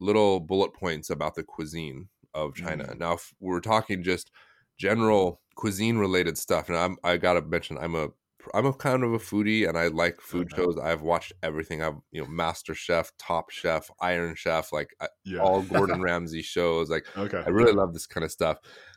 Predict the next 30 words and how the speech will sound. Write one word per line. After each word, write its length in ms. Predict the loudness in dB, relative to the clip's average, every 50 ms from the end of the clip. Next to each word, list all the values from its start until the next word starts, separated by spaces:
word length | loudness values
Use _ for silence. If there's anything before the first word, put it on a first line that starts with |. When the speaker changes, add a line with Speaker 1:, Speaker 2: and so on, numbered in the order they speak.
| _ -6 -2
Speaker 1:
and 100 | 2 4
I 120 | 4 4
can 160 | 4 2 2
envision, 720 | 2 2 2 4 2 2 4 2 0 0 -2 -4 -6 -10 _ _ _ _ _ _ _ _ _ _ _ _ _ _ _ _ -14 _ -2
um, 340 | 0 2 2 0 -2 -4 -6
using 540 | -2 0 0 0 2 2 0 0 0 -2 -6 -8
some 320 | -6 -6 -6 -6 -6 -8 -4 -4
very 300 | 0 4 4 4 4 2 0 -8 _ _ _ _ -14
high 260 | -8 -2 0 2 2
level 560 | 2 2 2 2 2 2 2 4 2 2 0 -2
information 580 | -4 -6 -4 -4 -4 -2 -2 -2 -2 -4 -6 -6
about 360 | -4 -2 0 2 2 0 -2 -6 _ _ _ _ _ _ _ _
cuisine 680 | -10 -4 -4 -4 -2 -2 0 0 0 0 0 -2 -4 -6 -10
to 240 | -8 -4 -2 0 0
inform 760 | 0 -2 -4 -6 -8 -4 -2 0 2 2 2 0 -2 -4 -8 _ _
what's 340 | -6 -2 0 0 0 -2 -4
going 340 | -4 -2 0 0 0 0 0
on 420 | 0 0 0 0 0 -2 -4 -8 -12 _ -8
in 140 | -6 -4 -4 -4
a 40 |
scene, 460 | -6 -8 -10 -10 -10 -10 -12 -18 -20 _ _ -6
um, 320 | -2 -2 0 0 -2 -4 -6 -2
or 280 | 2 4 4 6 4
even 240 | 4 2 0 0 0
relating 340 | 0 2 2 2 2 0 -2
to 100 | -6 -6
the 100 | -6 -6
plot. 340 | -6 -2 0 0 0 0 -2
For 140 | -4 -6 -6
instance, 480 | -6 -8 -8 -6 -6 -6 -6 -8 -14